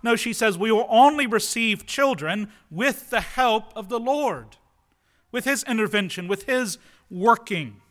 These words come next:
In our own strength, we cannot do it. We cannot produce human life on our own. It is only with the help of God, the God who made heaven and earth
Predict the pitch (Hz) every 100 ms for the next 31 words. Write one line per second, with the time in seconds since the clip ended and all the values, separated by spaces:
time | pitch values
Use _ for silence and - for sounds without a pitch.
0 | _ - _ _ _ _ 226 233 247 254
1 | 277 - - 247 226 - 247 - 233 233
2 | 233 - 277 214 202 214 233 214 226 262
3 | - - - - 214 - 247 269 - -
4 | 214 202 220 240 - 202 208 208 214 247
5 | 247 180 - - _ 202 214 - 247 269
6 | 226 185 - 208 - - 277 196 - -
7 | 202 160 269 269 208 165 127 - - -
8 | 196 202 240 254 202 208 202 196 - 254
9 | 247 220 220 277 233 - - -